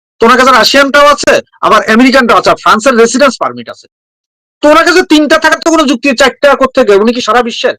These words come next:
তো ওনাদের কারো মায়া নাই। ওনার হচ্ছে যে এখন এটার একটা ব্যবসায়িক পলিসি বানাইছে,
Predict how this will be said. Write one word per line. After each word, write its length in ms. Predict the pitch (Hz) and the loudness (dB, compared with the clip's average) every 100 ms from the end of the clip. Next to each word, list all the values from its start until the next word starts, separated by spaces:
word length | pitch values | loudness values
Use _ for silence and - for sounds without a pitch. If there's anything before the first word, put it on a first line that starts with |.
| _ _ _ | _ _ _
তো 100 | 240 240 | -4 -4
ওনাদের 300 | 214 247 285 | -2 0 2
কারো 180 | 254 262 | 2 0
মায়া 280 | 214 175 160 | 2 0 0
নাই। 140 | 117 101 _ _ _ _ _ _ _ _ - 208 | -4 -8 _ _ _ _ _ _ _ _ -8 0
ওনার 280 | 220 285 | 2 2
হচ্ছে 160 | 285 285 | 2 2
যে 60 | 277 | 0
এখন 200 | 269 240 | 0 0
এটার 240 | 208 247 | 0 0
একটা 160 | 254 254 | 0 -2
ব্যবসায়িক 380 | 180 185 - 247 | -2 -2 0 0
পলিসি 320 | 202 190 190 240 | 2 2 2 0
বানাইছে, 380 | 214 208 269 | 0 0 -2